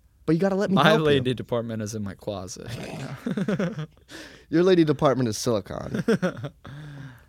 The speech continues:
Speaker 1: Can you walk me through, like, how you use that?
Speaker 2: Okay, so
Speaker 1: Like,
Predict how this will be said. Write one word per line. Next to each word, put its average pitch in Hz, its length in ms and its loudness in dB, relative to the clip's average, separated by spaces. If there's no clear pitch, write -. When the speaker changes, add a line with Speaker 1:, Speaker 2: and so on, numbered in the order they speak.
Speaker 1:
Can 180 120 4
you 320 120 8
walk 220 280 4
me 190 140 0
through, 156 300 -2
like, 131 180 -2
how 123 140 -2
you 123 140 -2
use 113 300 -6
that? 127 260 -6
Speaker 2:
Okay, 143 540 2
so 120 600 -2
Speaker 1:
Like, 196 220 4